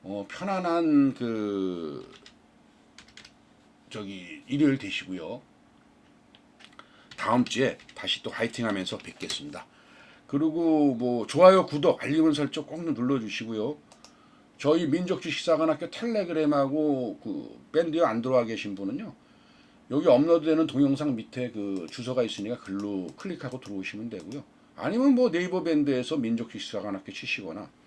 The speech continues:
또 텔레그램에서 민족주식사관학교 치시면 들어오셔서 무료로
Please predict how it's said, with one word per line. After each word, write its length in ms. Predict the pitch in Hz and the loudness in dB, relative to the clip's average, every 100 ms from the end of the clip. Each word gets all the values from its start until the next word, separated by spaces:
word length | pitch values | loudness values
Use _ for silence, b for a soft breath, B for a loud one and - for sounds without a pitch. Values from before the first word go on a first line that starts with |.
| b b b _ | b b b _
또 560 | - 113 110 104 95 - - _ _ _ - | -8 -6 -4 -4 -4 -8 -14 _ _ _ -6
텔레그램에서 640 | 220 247 220 190 160 170 | 4 4 6 2 0 0
민족주식사관학교 1000 | 123 117 113 - 101 - 104 101 95 - | 0 0 -2 -8 -10 -4 -4 -4 -6 -10
치시면 480 | - - - - 101 _ _ _ - | -14 -12 -10 -12 -14 _ _ _ -10
들어오셔서 500 | 131 123 101 98 135 | -6 -4 -6 -8 -10
무료로 580 | - 151 202 147 117 | -6 -2 0 0 0